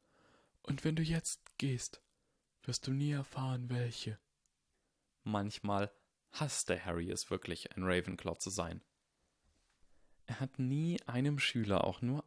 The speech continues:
ein Haar gekrümmt", sagte Harrys Gryffindor-Seite. "Behalte das jederzeit im Kopf, dann hast du keinen Grund, in Panik auszubrechen. Du willst doch nicht etwa wegrennen, wenn hier Dinge gerade versprechen, interessant zu werden?"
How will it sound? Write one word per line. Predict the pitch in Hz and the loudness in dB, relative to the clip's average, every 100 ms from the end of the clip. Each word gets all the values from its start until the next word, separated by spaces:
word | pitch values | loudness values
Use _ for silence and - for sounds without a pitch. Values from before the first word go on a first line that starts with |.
| - | -4
ein | 131 160 156 - | -2 0 0 -2
Haar | 127 139 | 0 0
gekrümmt", | 127 - 147 135 87 - _ _ _ _ _ | -2 6 6 6 2 -6 _ _ _ _ _
sagte | - 98 - 92 | 0 0 2 2
Harrys | 90 92 - | 2 2 4
Gryffindor-Seite. | 107 101 95 92 92 95 - - _ _ _ - - - | 4 4 2 4 2 0 -4 -8 _ _ _ -20 -14 -6
"Behalte | 110 147 175 | -2 -2 0
das | - - - | 0 0 0
jederzeit | 120 165 165 - 135 | 2 2 -2 -4 -2
im | 156 | -2
Kopf, | - 104 - - - - | 2 0 0 -20 -20 -2
dann | 117 104 | 2 4
hast | 117 | 4
du | 123 | 2
keinen | - 135 151 185 | 0 2 2 4
Grund, | 170 160 | 4 4
in | 180 175 | 4 0
Panik | 120 95 - | 2 0 2
auszubrechen. | - - - 92 - - _ _ _ _ _ _ _ - | 0 0 2 2 2 -10 _ _ _ _ _ _ _ -6
Du | 104 | 4
willst | 101 - | 4 4
doch | 92 | -4
nicht | 104 - | -4 -6
etwa | - - - | -6 -8 -2
wegrennen, | 113 - 107 98 95 92 | -2 4 6 6 4 2
wenn | 92 | 0
hier | 95 92 | 0 0
Dinge | 101 117 101 | 4 4 4
gerade | 101 98 | 4 2
versprechen, | - 95 - 101 - | 2 -2 0 -4 -4
interessant | 95 - - - 156 | -6 -6 -2 0 0
zu | - 101 | 0 2
werden?" | 87 90 | 2 2